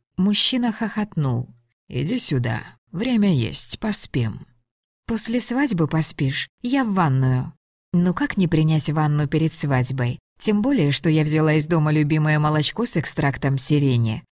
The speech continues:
Обещала же доказать, что сирень пахнет намного приятнее дыни.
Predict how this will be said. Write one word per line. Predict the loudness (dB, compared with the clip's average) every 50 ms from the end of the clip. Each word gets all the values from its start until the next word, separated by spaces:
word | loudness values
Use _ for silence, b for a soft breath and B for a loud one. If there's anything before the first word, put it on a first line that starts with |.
| _ _
Обещала | -4 -2 -2 0 0 0 0 0 2 2 2 2
же | 2 2
доказать, | 0 0 0 0 0 0 0 -2 0 -2
что | -2 0 0 0
сирень | 0 2 0 0 0 -2 -2
пахнет | -4 -4 -4 -2 -2 -2 -2 0 0
намного | 0 2 2 2 2 0 0 -2
приятнее | -2 0 0 0 2 2 0 0 0 0 0 2 2 2
дыни. | 2 2 2 2 2 0 0 -2 -4 -8